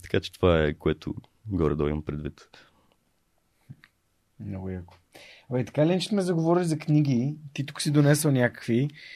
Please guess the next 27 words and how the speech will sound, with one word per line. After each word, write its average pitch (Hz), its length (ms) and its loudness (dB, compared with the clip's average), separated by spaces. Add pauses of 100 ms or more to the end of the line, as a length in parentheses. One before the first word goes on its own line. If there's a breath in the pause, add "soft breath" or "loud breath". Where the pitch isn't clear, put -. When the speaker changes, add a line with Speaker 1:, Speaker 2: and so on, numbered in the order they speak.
(200 loud breath)
Speaker 2:
А, 110 300 2
би 110 220 0
ли 151 300 4
препоръчал 151 520 2
книги, 135 360 2
след 123 220 -2
като - 200 -4
си 120 580 0 (440 soft breath)
ги 120 80 -4
донесъл? 127 680 2
Подозирам, 131 520 0
че 123 380 -4 (720)
Speaker 1:
Ам, 101 360 2 (540 soft breath)
ами, 131 280 4 (100)
Speaker 2:
тези 127 140 2
Speaker 1:
сега 131 200 8
Speaker 2:
са 147 100 4
специални 123 520 4
за 107 180 -6
теб. 104 160 -2 (1200)
Speaker 1:
А, 117 200 6
да, 120 200 8
нека 120 300 6
започнем 131 480 4
с, 107 200 2 (680)
само - 280 -16
секунда. - 580 -6